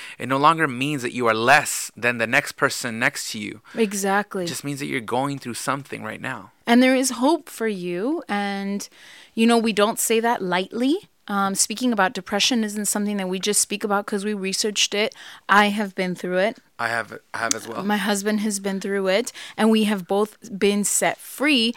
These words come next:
Speaker 2: And we don't sit here and think, "Oh, we'll never be depressed again."
Speaker 1: Mm.
Speaker 2: Um, I don't have a chemical imbalance, and I don't think hereditary, I have,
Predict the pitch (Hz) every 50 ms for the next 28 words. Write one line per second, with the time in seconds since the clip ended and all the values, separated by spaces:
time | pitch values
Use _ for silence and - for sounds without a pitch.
0 | - - - - - 220 220 220 208 196 220 220 247 240 285 285 277 262 - -
1 | - 220 - 240 247 240 226 214 208 - - 226 220 202 - - 226 226 220 190
2 | 208 208 226 220 214 202 202 196 220 214 190 208 202 185 190 - - 190 180 -
3 | - - 190 175 196 214 285 311 233 214 214 - - - - - - - 202 214
4 | 208 208 208 202 202 - - 202 214 214 214 214 - 220 190 220 202 202 190 -
5 | 208 190 190 - 190 185 190 202 240 302 330 311 277 269 269 247 - - 208 208
6 | 202 202 185 - - 269 330 403 415 - - 285 269 262 - - 240 208 185 185
7 | 226 269 262 - 302 320 330 339 349 359 359 277 508 - _ - 220 226 233 240
8 | 240 226 240 240 240